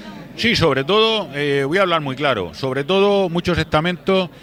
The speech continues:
que efectivamente no han pisado un bancal en su vida, que no han pisado el campo en su vida y que no saben cómo funciona el campo en su vida. Y a mí me llama mucho la atención,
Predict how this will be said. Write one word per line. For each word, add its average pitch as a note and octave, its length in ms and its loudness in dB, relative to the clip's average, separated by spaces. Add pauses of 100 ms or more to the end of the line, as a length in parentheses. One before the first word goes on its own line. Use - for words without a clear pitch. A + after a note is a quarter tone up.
(260)
que - 80 -4
efectivamente E3+ 920 0
no D3+ 120 2
han E3 100 2
pisado E3+ 280 0
un D3+ 100 -6
bancal D3 280 -4
en C3+ 80 -8
su D3+ 120 -6
vida, G2 200 -6 (260)
que C#3 100 -4
no D#3+ 80 -2
han F3+ 80 -6
pisado E3+ 280 -4
el C#3+ 60 -6
campo E3+ 300 -4
en C#3 40 -6
su D#3+ 140 -4
vida F2+ 320 -4 (160)
y A#2+ 100 -8
que C#3+ 120 0
no E3+ 100 -2
saben E3+ 260 0
cómo D3+ 240 -4
funciona B2+ 440 -4
el G#2 60 -10
campo B2+ 280 -6
en G#2+ 60 -8
su C3 100 -2
vida. F2+ 240 -4 (420)
Y A#2 60 -2
a B2 40 2
mí E3+ 120 0
me F#3+ 120 4
llama F#3 240 6
mucho F#3 240 -2
la F3 100 2
atención, E3+ 460 -4